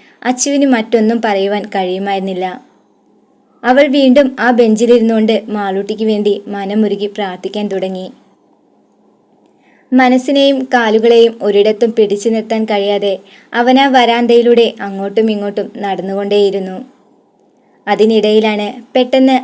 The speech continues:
ഐ സി യുവിൻ്റെ ഡോറ് തുറന്ന് മിതപ്രായമെന്ന് തോന്നിക്കുന്ന ഒരു പൊക്കം കൂടിയ ചുരുളൻ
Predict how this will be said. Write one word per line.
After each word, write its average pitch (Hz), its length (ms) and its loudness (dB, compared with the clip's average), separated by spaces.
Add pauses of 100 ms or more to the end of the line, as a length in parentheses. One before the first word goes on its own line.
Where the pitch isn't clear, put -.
(180)
ഐ 214 40 0
സി 214 160 -4
യുവിൻ്റെ 233 260 2 (200)
ഡോറ് 202 360 0
തുറന്ന് 208 320 -2 (180)
മിതപ്രായമെന്ന് 214 840 -2
തോന്നിക്കുന്ന 196 460 -6 (220)
ഒരു 254 100 0 (100)
പൊക്കം 220 380 -6
കൂടിയ 208 340 -2 (400)
ചുരുളൻ 202 400 -2